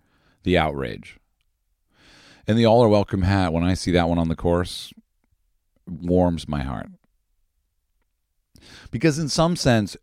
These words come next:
golf has to go several hundred degrees in the opposite direction. It's been so rooted in this experience of exclusion. I can only imagine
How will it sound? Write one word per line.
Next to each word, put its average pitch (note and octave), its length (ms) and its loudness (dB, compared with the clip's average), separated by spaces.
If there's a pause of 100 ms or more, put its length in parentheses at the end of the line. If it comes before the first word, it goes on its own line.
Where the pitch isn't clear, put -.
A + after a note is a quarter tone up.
(160)
golf A2 320 2
has G2 500 0 (160)
to G2 160 -2
go F2 560 4 (140)
several G#2 440 0
hundred G#2+ 520 0
degrees E2+ 440 0
in D#2 100 -4
the D2+ 100 2
opposite C#2+ 380 -2
direction. G1+ 520 -6 (1500)
It's G2 180 -2
been G#2+ 200 0
so G#2+ 360 2
rooted F#2+ 720 0 (100)
in E2 720 0 (100)
this D#2+ 360 -2
experience D#2+ 840 -4 (140)
of D2 640 -4 (760)
exclusion. D2+ 800 -6 (2500)
I A2+ 200 2
can A2 160 0
only G#2 280 2
imagine F2+ 920 0